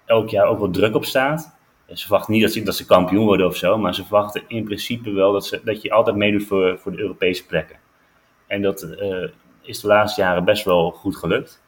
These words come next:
Een aantal keren dat ze eigenlijk in die laatste speeldagen steeds Champions League, eh, eh, ja, verspeelden. Dus het is elke keer dat ze dan Europa League uitkomen.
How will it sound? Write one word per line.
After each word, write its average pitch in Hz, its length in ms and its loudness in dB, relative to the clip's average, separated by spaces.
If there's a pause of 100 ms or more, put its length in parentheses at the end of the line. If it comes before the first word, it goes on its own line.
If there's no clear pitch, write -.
(340)
Een - 60 -12
aantal 90 200 -8
keren 95 260 0
dat 90 140 0
ze - 80 -2
eigenlijk 98 400 0
in 98 100 -6
die 90 100 -2
laatste 95 360 0
speeldagen 90 480 0
steeds - 340 -8
Champions 107 320 -4
League, 110 300 -6
eh, 104 180 -4
eh, 104 60 -8 (460)
ja, 87 300 -4
verspeelden. 104 580 -2 (840)
Dus 90 100 -10
het 85 100 -14
is 95 120 -8
elke 98 180 2
keer 95 120 0
dat 90 100 0
ze - 80 -8
dan 90 240 0
Europa 92 340 2
League 87 240 -2
uitkomen. 107 580 0